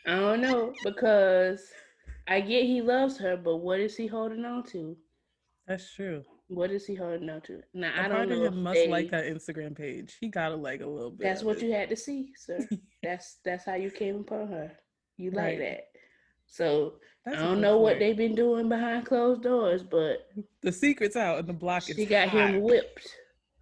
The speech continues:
Speaker 1: Yes, I cannot, cannot believe his dad said he would literally kill him.
Speaker 2: I, I feel like I was being real slow in the moment, 'cause I was like,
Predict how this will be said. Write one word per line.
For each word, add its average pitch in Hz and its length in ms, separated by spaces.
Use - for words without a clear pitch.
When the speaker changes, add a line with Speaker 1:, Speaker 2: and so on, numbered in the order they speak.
Speaker 1:
Yes, 175 840
I 180 120
cannot, 208 840
cannot 269 720
believe 226 480
his 220 160
dad 226 400
said 214 280
he 226 120
would 214 200
literally 196 760
kill 185 580
him. 170 360
Speaker 2:
I, 269 160
I 233 140
feel 277 160
like 240 160
I 233 100
was 214 120
being 196 360
real 196 200
slow 202 340
in 214 80
the 226 60
moment, 226 400
'cause 202 200
I 196 100
was 196 220
like, 170 360